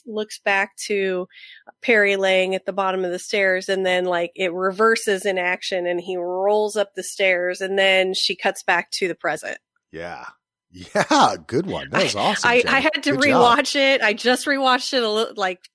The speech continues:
Speaker 1: twenty minutes, well, twenty minutes before we started chatting. So it, <laughs> that's why it's fresh in my memory. I was like, "Oh, that was pretty, that, yes, we had not seen that before." And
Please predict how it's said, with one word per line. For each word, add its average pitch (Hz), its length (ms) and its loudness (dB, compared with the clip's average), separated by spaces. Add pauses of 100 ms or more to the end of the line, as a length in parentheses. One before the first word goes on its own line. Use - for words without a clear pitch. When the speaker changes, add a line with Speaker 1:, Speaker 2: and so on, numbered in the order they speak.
(140)
Speaker 1:
twenty 233 260 2
minutes, 208 360 0
well, 180 400 -2
twenty 269 200 -2
minutes 208 280 -2
before 190 560 -2
we 185 100 -8
started 185 340 -2
chatting. 165 440 -2
So 185 500 -2
it, 196 180 -2
<laughs> - 120 -12
that's 208 260 -8
why 208 80 -2
it's 190 140 -8
fresh - 240 -6
in 196 60 -4
my 185 120 -4
memory. 190 320 -2
I 208 60 0
was 208 160 -6
like, 220 160 -2 (460)
"Oh, 320 120 6
that 320 220 6
was 311 240 4
pretty, 220 400 -2 (100)
that, 208 300 0
yes, 196 440 -4
we 208 140 -4
had 214 180 0
not 214 220 2
seen 196 280 -2
that 190 200 0
before." 180 500 -4
And 196 380 -4